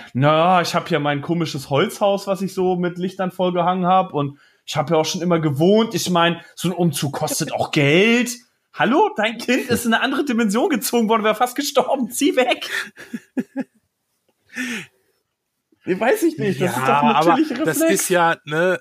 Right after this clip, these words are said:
Speaker 2: ähm, ne, Michael Mittermeier hatte das ja in seinem ersten Comedy-Programm sehr verwurstelt, wie er mit seiner Freundin immer ins Kino geht und sie dann gesagt hat,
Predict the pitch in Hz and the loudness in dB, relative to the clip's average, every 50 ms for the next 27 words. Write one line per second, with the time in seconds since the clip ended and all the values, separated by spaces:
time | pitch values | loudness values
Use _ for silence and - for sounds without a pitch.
0 | _ _ - 151 160 160 156 156 147 147 147 147 139 123 - - 147 151 160 165 | _ _ -4 -2 0 2 2 2 0 -2 -6 -10 -12 -14 -16 -16 -10 -4 -2 -2
1 | 175 170 139 147 160 165 - - 151 143 147 143 - 165 151 147 147 147 143 139 | -2 -2 -4 -6 -8 -6 -2 -2 -2 -2 -4 -4 -4 -2 -2 0 2 2 4 4
2 | 143 147 151 139 135 135 131 - - 139 139 139 135 131 131 127 131 131 131 131 | 2 0 0 -2 -4 -2 -2 0 2 2 4 4 2 2 0 0 0 0 -2 -2
3 | 135 135 135 139 135 - - 135 131 - - 156 143 147 131 135 131 - - 135 | -2 -2 -2 -2 -2 -4 -6 -6 -6 -6 -4 -4 -4 -2 -2 -4 -2 -2 -4 -2
4 | 127 135 135 131 127 120 135 131 - - 127 120 123 131 139 131 - - 135 131 | 0 0 0 0 2 0 0 0 0 0 -2 0 0 0 0 -2 0 2 4 4
5 | 131 131 - - 135 131 135 131 127 135 131 - 135 127 123 123 - - - 127 | 4 2 0 -4 -2 -2 0 0 0 -2 -2 0 0 0 0 0 -2 0 -2 0
6 | 127 135 127 127 123 123 123 - - - - 139 139 135 127 117 123 127 131 127 | 2 2 2 2 0 0 -2 -4 -8 -8 -4 -2 -2 -2 -2 0 0 0 0 0
7 | 120 127 - - 135 123 120 123 117 131 120 - 127 120 | -4 -6 -2 0 2 2 2 2 2 2 2 0 -2 -2